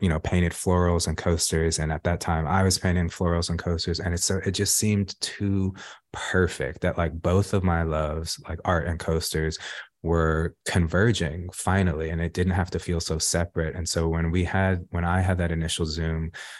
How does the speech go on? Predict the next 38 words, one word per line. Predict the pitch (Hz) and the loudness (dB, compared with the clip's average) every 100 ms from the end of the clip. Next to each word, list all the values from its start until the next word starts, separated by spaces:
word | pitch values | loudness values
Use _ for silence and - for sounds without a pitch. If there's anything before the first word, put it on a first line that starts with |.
| - _ | -20 _
with | 82 78 | -4 0
them | 82 82 80 80 78 | 0 2 2 0 -2
and | 82 | 0
I | |
realized | 80 82 82 80 80 85 | 0 2 2 2 0 -4
that | - | -2
they're | 85 85 | 0 0
all | 82 80 | 0 -4
artists | 80 80 78 78 76 - - | -2 -2 -2 -2 -2 -6 -4
as | 85 85 | -6 0
well, | 92 92 85 80 80 | 2 4 4 2 -2
it | - 82 | -4 -4
just | - - | -2 -2
made | 80 80 | -2 0
so | - - 85 82 | 0 0 0 2
much | 82 80 78 | 0 -2 -4
sense | - 80 78 76 - | -4 -2 -2 -2 -4
to, | - 78 78 78 | -2 -4 -4 -6
to | - 80 | -6 -2
work | 80 80 - | -2 -2 -4
with | 76 | -4
them | 80 78 | -2 -2
on | 76 | -2
this. | 78 90 | -4 -2
And | |
so | 85 85 | 0 0
it, | 85 | 0
it | 85 | -2
became, | 90 - 95 | -2 0 2
like, | 95 | 2
a | 87 | 0
back | 82 82 85 | -2 -2 0
and | 87 | -2
forth | - 80 80 | 0 -2 0
over | 80 78 | -2 -2
many | 80 92 | 0 2
months | 92 82 82 - | 2 2 0 -2
about | 78 78 80 | -2 0 -2